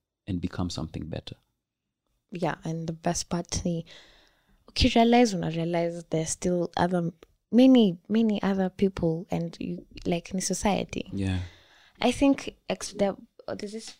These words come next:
Speaker 2: point umesema about knowledge.
Speaker 1: Yeah.
Speaker 2: Other than knowledge, what, what can you add to it?
Speaker 1: Other than, yes, yes.
Speaker 2: <laughs> Yeah.
Speaker 1: Uh.
Speaker 2: So I think other than knowledge, what you can really add to it ni personality.
Speaker 1: Yes.
Speaker 2: You just have to,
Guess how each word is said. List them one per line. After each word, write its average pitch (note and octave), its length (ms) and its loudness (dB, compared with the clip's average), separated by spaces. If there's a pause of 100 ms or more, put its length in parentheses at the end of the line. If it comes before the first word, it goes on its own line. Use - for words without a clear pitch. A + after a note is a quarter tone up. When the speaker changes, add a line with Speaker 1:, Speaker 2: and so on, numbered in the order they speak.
(120)
Speaker 2:
point F#3+ 280 4
umesema E3 380 2
about D#3 960 2 (160)
knowledge. D3 680 -2 (260)
Speaker 1:
Yeah. F#2 180 -8 (760)
Speaker 2:
Other A3 160 8
than F#3 200 8
knowledge, F3+ 320 4
what, F#3 240 -4
what G#3 180 4
can F3+ 180 -4
you F3 140 -4
add D#3+ 220 -4 (140)
to - 180 -6
it? - 300 -12 (1120)
Speaker 1:
Other G#2+ 160 4
than, F#2 220 6
yes, - 360 0 (140)
yes. F#2 320 -2
Speaker 2:
<laughs> - 40 -14
Yeah. - 120 -4 (180)
Speaker 1:
Uh. F#2+ 220 4
Speaker 2:
So F2+ 200 2
I A3+ 80 6
think C4 400 6
other A3 200 6
than G3+ 220 2
knowledge, G3 340 4
what G3 160 2
you - 60 -4
can E3+ 160 0
really F3 220 0
add E3 240 -4
to E3 120 -4
it D#3+ 240 -4
ni D#3 80 -2
personality. D3+ 800 -6
Speaker 1:
Yes. F2+ 360 -6 (360)
Speaker 2:
You G3 100 0
just G3 220 2
have F#3+ 220 2
to, F3 340 0